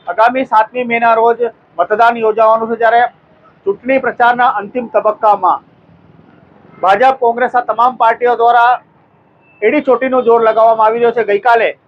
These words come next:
કોંગ્રેસના ઉમેદવાર પ્રભાબેન તાવીવાડે બસ સ્ટેશનથી નગરપાલિકા સુધી પગપાળા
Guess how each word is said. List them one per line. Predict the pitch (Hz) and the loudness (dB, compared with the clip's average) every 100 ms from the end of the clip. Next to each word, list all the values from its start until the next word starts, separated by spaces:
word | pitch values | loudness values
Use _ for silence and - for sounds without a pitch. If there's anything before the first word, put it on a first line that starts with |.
| _ | _
કોંગ્રેસના | 208 226 247 247 - 254 254 254 247 _ _ _ _ _ - | 0 2 0 -2 -2 -2 2 0 -2 _ _ _ _ _ -6
ઉમેદવાર | 202 240 247 247 | -2 2 4 2
પ્રભાબેન | - 202 202 226 240 226 | 0 -4 0 0 -2 -2
તાવીવાડે | 214 226 226 233 240 - | -2 2 2 2 -2 -2
બસ | 302 | -4
સ્ટેશનથી | 233 240 233 233 254 254 254 185 | -2 -2 -2 -6 -8 -8 -10 -4
નગરપાલિકા | 233 254 233 233 233 | -4 0 -2 0 -2
સુધી | 226 233 240 - _ _ _ _ | -2 -6 -8 -10 _ _ _ _
પગપાળા | 214 233 247 233 240 254 | -2 -2 0 2 2 0